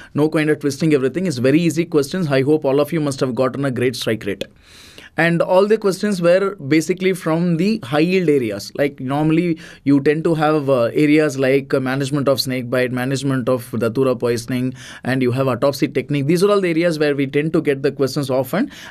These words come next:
And the same, uh, trend has been followed this year as well. Okay, right, let's start with the first question. The method of autopsy carried out en masse. Right, they've given you the clue itself, en masse, to remove from the tongue to prostate.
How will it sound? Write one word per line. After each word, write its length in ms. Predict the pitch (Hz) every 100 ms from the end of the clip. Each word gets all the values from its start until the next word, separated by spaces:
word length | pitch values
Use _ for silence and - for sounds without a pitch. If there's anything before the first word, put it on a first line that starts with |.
| -
And 120 | 196
the 100 | 190
same, 280 | 190 208 208
uh, 140 | 185 175
trend 240 | 185 185
has 160 | 175 147
been 140 | 170
followed 360 | 165 147 147 151
this 180 | 131 120
year 120 | 127
as 180 | 113 -
well. 140 | 87 - _ _ _ -
Okay, 260 | 143 220 - - - - -
right, 240 | 185 196
let's 180 | 208 196
start 520 | - - 190 190 190
with 260 | 175 170 -
the 300 | 160 143 139
first 260 | 185 196
question. 320 | 180 151 220
The 80 | 208
method 340 | 165 147 185 196
of 140 | 185
autopsy 480 | 170 165 160 208 202
carried 460 | 185 151 160 180
out 180 | 156 190 190
en 260 | 180 190 185
masse. 360 | 143 123 - _ _ _ _
Right, 260 | - 165 196
they've 200 | 165 151
given 240 | 156 180
you 100 | 185
the 260 | 165 151 117 - - -
clue 180 | 196 196
itself, 400 | 147 - 214 277 -
en 220 | 170 175
masse, 240 | 156 214
to 120 | - 160
remove 340 | 156 165 185
from 220 | 185 156
the 80 | 165
tongue 260 | 160 156 160
to 100 | 175
prostate. 500 | 139 127 - 214